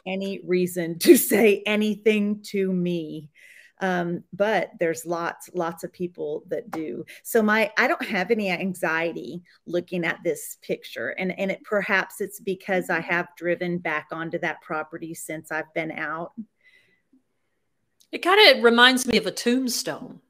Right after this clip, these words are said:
Speaker 2: <laughs> you know, like, <laughs>
Speaker 1: Yes.
Speaker 2: it's really what it looks like. Um, to me, uh, I always found it, you know, at, at least the older units, kinda they're, they're smaller and, and they're different colors or, or whatever. But this is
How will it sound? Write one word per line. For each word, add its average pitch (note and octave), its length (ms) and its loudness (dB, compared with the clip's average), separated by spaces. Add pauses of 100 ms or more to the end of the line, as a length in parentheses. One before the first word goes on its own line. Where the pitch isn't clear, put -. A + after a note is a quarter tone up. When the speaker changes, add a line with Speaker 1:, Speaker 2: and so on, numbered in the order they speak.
(120)
Speaker 2:
<laughs> - 260 -20
you C4 200 2
know, D4+ 360 6
like, A#3+ 240 4
<laughs> - 0 -
Speaker 1:
Yes. B3+ 200 -2 (220)
Speaker 2:
it's F#4+ 520 6
really F4 380 -2
what C#4 200 0
it A3 100 -4
looks A3+ 360 -4
like. - 400 -6 (420)
Um, G#3 440 -2 (640)
to A#3+ 140 4
me, A3 460 0
uh, A3+ 140 -2
I G#3 220 4
always A3+ 300 0
found G#3 300 -4
it, G3+ 180 -6 (260)
you A#3+ 140 -2
know, G#3 160 0
at, G#3+ 140 -10
at C4 160 -8
least D#4 280 2
the A#3 120 -2
older A#3+ 300 2
units, F#3+ 480 -6
kinda F#3 300 -4
they're, F3 400 -6
they're F3+ 140 -6
smaller F#3+ 760 0
and, D#3+ 240 -6
and E3 160 -14
they're E3 300 -8
different - 340 -12
colors F3 600 -4
or, F3 140 -12
or E3+ 140 -12
whatever. E3+ 360 -10
But F3+ 180 -14
this C4 220 -8
is - 260 -8